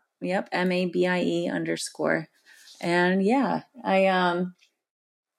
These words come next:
it's an interesting, <laughs> it's one of, like, the top questions that people have asked me when they hear about the, like, the two different parts of my degree or what I do for work,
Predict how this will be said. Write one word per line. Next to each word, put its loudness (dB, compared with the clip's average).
it's 4
an 4
interesting, 2
<laughs> -4
it's 4
one 4
of, 6
like, 6
the 4
top 0
questions 0
that 2
people 2
have -2
asked 0
me 0
when 4
they 4
hear 0
about 0
the, 0
like, 0
the -2
two -2
different 0
parts 2
of -4
my 2
degree 2
or 2
what 2
I 2
do 0
for -4
work, 0